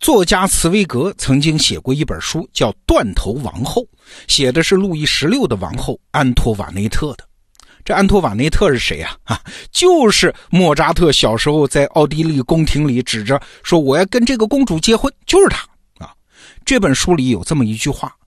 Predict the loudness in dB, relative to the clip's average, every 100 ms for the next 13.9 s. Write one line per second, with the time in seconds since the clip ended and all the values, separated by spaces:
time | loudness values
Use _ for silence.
0 | _ -16 -4 -2 0 2 2 2 0 -4
1 | -10 _ -4 -2 -2 -2 -6 -6 -4 -2
2 | -2 -4 -6 _ -20 -18 -8 0 0 2
3 | 2 4 4 4 0 -2 -4 -4 -2 -2
4 | 0 -2 -4 -2 -4 -6 -12 -12 -12 -14
5 | _ -10 -2 0 2 0 -4 -10 -8 -6
6 | -4 -4 -4 -8 -12 _ _ 0 0 0
7 | -2 -6 -8 -8 -6 -6 -8 -16 -18 _
8 | _ _ _ _ -16 -16 _ _ -2 0
9 | 0 0 -2 _ _ -6 -4 -4 -4 -6
10 | _ -6 -2 -2 -2 -8 -2 0 0 -4
11 | -16 _ _ _ -4 -2 -2 -4 -8 _
12 | _ -4 -2 -2 -2 -4 -4 -6 -10 _
13 | _ -4 -4 -6 -8 -8 -8 -10